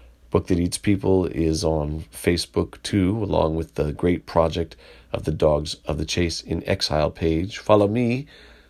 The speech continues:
J P at Chase Dog Project on Twitter. In episode six,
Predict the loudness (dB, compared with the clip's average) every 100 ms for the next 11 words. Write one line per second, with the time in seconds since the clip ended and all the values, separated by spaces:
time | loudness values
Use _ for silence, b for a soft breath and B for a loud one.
0 | B -2 0 2 0 0 0 0 2 2
1 | 2 0 0 0 -2 0 0 -2 0 2
2 | 2 0 -4 B B B B B B -10
3 | 0 4 4 2 -2 -2 -2 -2 -2 -2
4 | 2 2 2 2 0 0 -2 -6 -14 -10
5 | -6 -4 -4 -2 -2 -4 -6 -6 -6